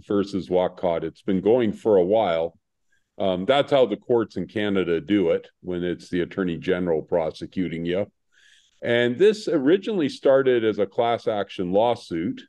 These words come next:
Um, it started as a hundred and four million dollar lawsuit, in fact, uh,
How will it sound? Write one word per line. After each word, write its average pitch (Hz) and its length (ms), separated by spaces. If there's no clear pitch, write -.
Um, 92 600
it 110 140
started 123 440
as 101 140
a 95 80
hundred 113 260
and 95 100
four 107 220
million 107 480
dollar 85 320
lawsuit, 85 580
in 85 140
fact, 90 500
uh, 85 280